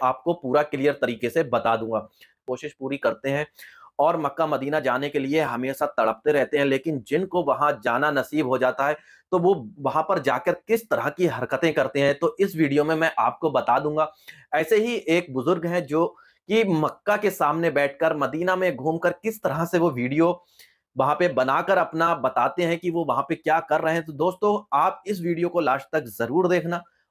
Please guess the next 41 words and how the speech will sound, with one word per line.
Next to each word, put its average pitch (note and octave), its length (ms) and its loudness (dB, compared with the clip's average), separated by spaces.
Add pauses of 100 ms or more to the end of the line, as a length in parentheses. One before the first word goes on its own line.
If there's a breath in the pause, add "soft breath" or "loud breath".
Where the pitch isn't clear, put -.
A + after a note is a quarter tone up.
(140)
और F#3+ 220 4
मेरे E3+ 260 2
YouTube D#3+ 280 -4
चैनल C3+ 220 -2
पर C3 160 -4
पहली C3+ 320 0
बार D3+ 220 2
आए C#3+ 140 2
हो E3+ 100 -2
तो E3+ 140 -4
अपने E3+ 300 -6
दोस्तों D#3+ 320 -4
में F3+ 140 -6
शेयर B2+ 300 -2
जरूर C3+ 280 0
कर E3+ 100 2
देना, F3 220 2
बेल C3 260 2
आइकन F#3 220 0
को F#3 80 -4
प्रेस D3 280 -4
करके - 340 -4 (100)
on F3 140 0
कर E3+ 100 2
लेना F3 280 2 (360 loud breath)
ताकि A#2 200 0
वीडियो E3+ 300 4
का F#3+ 100 2
नोटिफिकेशन F3 580 0
सबसे C3 320 -2
पहले B2+ 420 0
आपके A#2 240 -2
पास, G#2+ 300 0 (240)
पास F3 320 0
पहुंचे। A2+ 340 -4 (640 soft breath)
और G3 220 2
दोस्तों, G3+ 260 -2
मैं G3+ 160 -2
बता A#2 300 -2
दूं, D#3+ 140 -6 (100)
अगर C#3 180 0